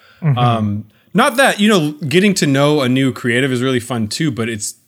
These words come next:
Speaker 2: I feel like there's so much pressure. It's like, it's, even though I'm, or we are doing the interviewing, it did,
Speaker 1: Mm-hmm.
Speaker 2: it does feel like an interview, like,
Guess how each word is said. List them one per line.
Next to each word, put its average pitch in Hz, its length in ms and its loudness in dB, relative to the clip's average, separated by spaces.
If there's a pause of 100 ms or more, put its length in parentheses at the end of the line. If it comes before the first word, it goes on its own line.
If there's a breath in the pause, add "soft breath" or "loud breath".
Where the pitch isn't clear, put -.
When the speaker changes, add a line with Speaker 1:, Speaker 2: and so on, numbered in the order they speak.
(100)
Speaker 2:
I 110 80 -6
feel 190 180 -2
like 202 140 0
there's - 180 -6
so 151 140 -2
much 139 260 -4
pressure. 117 580 -4
It's 104 220 -12
like, 139 280 -2 (520 soft breath)
it's, 143 300 -4
even 190 240 2
though 175 340 2
I'm, 127 400 -2 (300)
or 127 140 -6
we 139 240 2
are 127 120 2
doing 120 380 -2
the 107 160 -8
interviewing, 151 680 -6
it 107 220 -12
did, 135 280 2
Speaker 1:
Mm-hmm. 123 180 -2
Speaker 2:
it 131 140 -6
does 147 240 2
feel 147 220 -4
like 110 260 -2
an 110 80 -6
interview, 107 540 -8
like, 92 420 -12